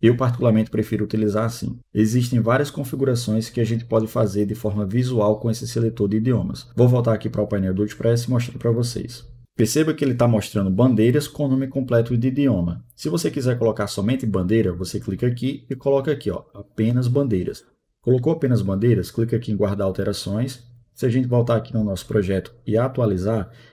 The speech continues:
veja que agora ele só vai mostrar a bandeira do idioma que tem no momento. Você também pode utilizar a bandeira com o nome curto do idioma. Vou voltar aqui na configuração do WordPress e mostrar pra vocês. Aqui onde tá apenas bandeira, você vai clicar e vai selecionar aqui, ó, bandeiras com nome curtos de idioma.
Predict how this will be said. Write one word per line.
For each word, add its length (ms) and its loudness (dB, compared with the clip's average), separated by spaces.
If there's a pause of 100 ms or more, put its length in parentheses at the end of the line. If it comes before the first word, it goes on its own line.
(120)
veja 240 2
que 80 -2
agora 300 2
ele 80 0
só 160 -2
vai 120 2
mostrar 360 -2
a 40 0
bandeira 360 2
do 120 0
idioma 540 0
que 100 -4
tem 160 2
no 120 2
momento. 380 0 (280)
Você 220 2
também 280 4
pode 240 2
utilizar 720 0
a 80 -4
bandeira 560 4
com 220 -2
o 20 4
nome 260 4
curto 340 2
do 100 4
idioma. 540 0
Vou 160 0
voltar 220 0
aqui 140 -4
na 80 -2
configuração 540 -4
do 80 0
WordPress 400 -4
e 20 0
mostrar 280 -6
pra 140 -2
vocês. 540 -6 (1300)
Aqui 320 0
onde 180 4
tá 160 -2
apenas 360 -2
bandeira, 400 2
você 280 -2
vai 180 -2
clicar 640 -2
e 40 -4
vai 160 2
selecionar 600 0
aqui, 200 -2
ó, 80 -6
bandeiras 600 2
com 180 -2
nome 220 4
curtos 460 -2
de 120 0
idioma. 480 -2